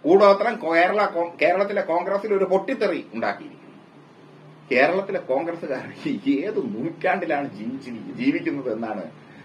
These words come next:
പൊളിറ്റിക്സ് കേരള ആലോചിക്കുന്നത്. ഇത് ഇരുപത്തൊന്നാം നൂറ്റാണ്ടാണ്, ശാസ്ത്രത്തിന്റെ നൂറ്റാണ്ടാണ്,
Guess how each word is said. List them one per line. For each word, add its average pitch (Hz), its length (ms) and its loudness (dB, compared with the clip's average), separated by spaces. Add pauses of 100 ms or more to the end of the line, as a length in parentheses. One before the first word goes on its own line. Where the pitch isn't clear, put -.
പൊളിറ്റിക്സ് 123 380 -2
കേരള 110 280 2
ആലോചിക്കുന്നത്. 101 760 -2 (640)
ഇത് 170 80 4
ഇരുപത്തൊന്നാം 226 520 4
നൂറ്റാണ്ടാണ്, 202 720 2 (680)
ശാസ്ത്രത്തിന്റെ 233 640 0
നൂറ്റാണ്ടാണ്, 208 680 -4